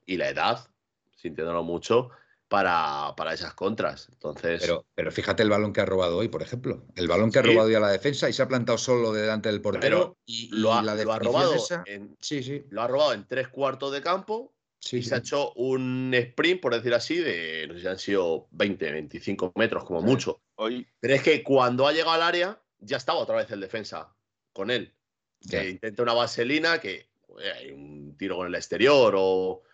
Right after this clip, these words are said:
Speaker 1: o incluso una puntera. Pero
Speaker 2: Sí,
Speaker 1: una
Speaker 2: sí.
Speaker 1: vaselina, pues claro,
Speaker 2: Ya.
Speaker 1: la, la ha pillado, la ha pillado el defensa.
Speaker 2: Yo, fíjate, yo más que una vaselina, yo creo que ha intentado darle con el exterior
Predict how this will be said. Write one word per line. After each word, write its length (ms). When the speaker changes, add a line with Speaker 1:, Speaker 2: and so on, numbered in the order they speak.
Speaker 1:
o 80
incluso 260
una 140
puntera. 580
Pero 300
Speaker 2:
Sí, 120
Speaker 1:
una 100
Speaker 2:
sí. 60
Speaker 1:
vaselina, 460
pues 220
claro, 320
Speaker 2:
Ya. 180
Speaker 1:
la, 60
la 120
ha 40
pillado, 340
la 80
ha 40
pillado 180
el 60
defensa. 360
Speaker 2:
Yo, 160
fíjate, 340
yo 140
más 120
que 60
una 140
vaselina, 400
yo 120
creo 140
que 60
ha 40
intentado 440
darle 200
con 160
el 120
exterior 640